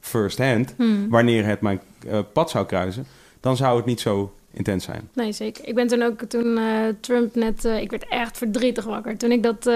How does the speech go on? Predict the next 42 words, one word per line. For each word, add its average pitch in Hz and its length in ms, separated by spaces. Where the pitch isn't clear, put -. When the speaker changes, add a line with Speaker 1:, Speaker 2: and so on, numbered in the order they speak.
Speaker 2:
las, 254 300
zei 233 140
ik, 214 80
"Oké, 233 80
het 226 220
is 233 120
echt - 320
gebeurd. 233 420
Hij, 233 180
Speaker 1:
Ja. 226 180
Speaker 2:
eh, 226 60
hè, 226 400
is 226 100
de - 80
boss 226 380
nou." 247 260
Dat, 233 240
eh, 226 600
ik 208 80
dacht 226 160
echt, - 180
"Shit, 220 240
shit." - 320
En, 262 240
eh, - 80
maar 226 100
ik - 40
had 269 140
al 262 140
zoveel 277 360
over 240 200
lopen 233 220
lezen 262 340
en 240 120
doen. 254 240
En 240 160
toen, 247 380
eh, 220 120
ik 214 140
ben 233 120
nu 262 100
eigenlijk - 220